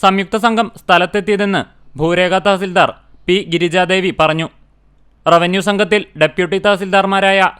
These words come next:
കെ സി കൃഷ്ണകുമാർ, പി ആർ മോഹനൻ, സൂപ്രണ്ടുമാരായ ഷർമിള ദാസ്, ഡുട്ടിമോൾ എന്നിവരും ചാലിശ്ശേരി,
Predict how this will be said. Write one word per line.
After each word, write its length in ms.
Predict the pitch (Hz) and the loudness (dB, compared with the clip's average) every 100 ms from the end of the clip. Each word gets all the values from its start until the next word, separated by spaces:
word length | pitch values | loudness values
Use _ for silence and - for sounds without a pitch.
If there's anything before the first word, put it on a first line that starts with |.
| - | -4
കെ 120 | 165 | -2
സി 140 | 156 196 | 0 -2
കൃഷ്ണകുമാർ, 560 | 190 165 170 160 175 170 - _ _ | -2 -6 -4 0 0 0 -4 _ _
പി 80 | 175 175 | -2 2
ആർ 140 | 190 | 2
മോഹനൻ, 400 | 190 180 170 165 - _ _ _ - | 2 0 0 -2 -6 _ _ _ -4
സൂപ്രണ്ടുമാരായ 680 | 190 208 202 214 214 220 226 196 - | -2 0 -2 0 2 4 4 0 0
ഷർമിള 380 | 180 175 180 185 | 0 0 2 4
ദാസ്, 300 | 175 165 - _ _ _ | 4 2 -2 _ _ _
ഡുട്ടിമോൾ 480 | 156 170 202 196 202 | -2 -2 0 0 2
എന്നിവരും 360 | 196 196 190 143 - _ _ _ _ - | 2 0 -2 -2 -6 _ _ _ _ 2
ചാലിശ്ശേരി, 520 | 190 190 196 220 214 | 4 4 2 -2 -2